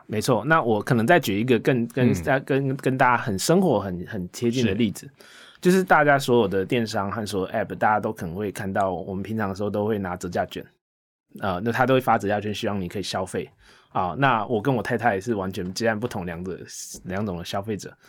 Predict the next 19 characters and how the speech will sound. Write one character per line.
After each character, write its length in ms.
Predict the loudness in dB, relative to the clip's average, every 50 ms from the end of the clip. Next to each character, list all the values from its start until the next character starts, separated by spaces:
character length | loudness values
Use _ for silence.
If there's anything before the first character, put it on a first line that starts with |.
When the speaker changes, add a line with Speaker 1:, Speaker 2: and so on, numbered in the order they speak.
| -20 -20 -20 -20 _ _ -2
Speaker 1:
他 160 | 0 2 2
是 240 | 4 4 2 2 0
一 120 | 0 0 0
定 120 | 2 2
要 80 | 2 2
等 120 | 0 -2
到 140 | -2 -2 -2
折 140 | -2 -2 -2
价 120 | -2 -2
券， 240 | -2 -4 -4 -6 -4 -4
有 120 | -6 -6 -6
折 140 | -8 -6
价 140 | -4 -4 -2
券 100 | -2 -4
他 160 | -4 -4 -4
一 40 | -4
定 160 | -4 -6 -8
要 80 | -8 -6
用， 160 | -8 -10 -12